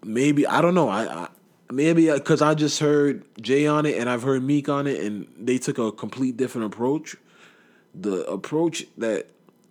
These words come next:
the God, the God Raekwon and, um, Fat Joe took, I was not feeling. I was not feeling the song at all.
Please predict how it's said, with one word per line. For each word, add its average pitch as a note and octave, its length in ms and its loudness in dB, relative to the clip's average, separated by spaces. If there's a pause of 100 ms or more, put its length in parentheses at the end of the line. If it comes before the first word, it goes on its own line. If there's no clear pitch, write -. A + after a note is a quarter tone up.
(240)
the A2+ 120 -6
God, B2+ 580 0
the A2+ 60 -2
God A#2+ 360 2
Raekwon B2+ 680 -2
and, A2 280 -4
um, F#2 400 -8 (320)
Fat B2 300 -2
Joe A#2 200 0
took, A#2+ 260 -6
I A2+ 100 -2
was A2 240 -4
not G#2+ 260 -4
feeling. G2 320 -6
I F#2 60 -6
was F#2 180 -8
not G#2+ 220 -2
feeling G#2+ 260 -8
the G2 60 -8
song F#2+ 340 -8
at F#2+ 80 -6
all. F#2 280 -8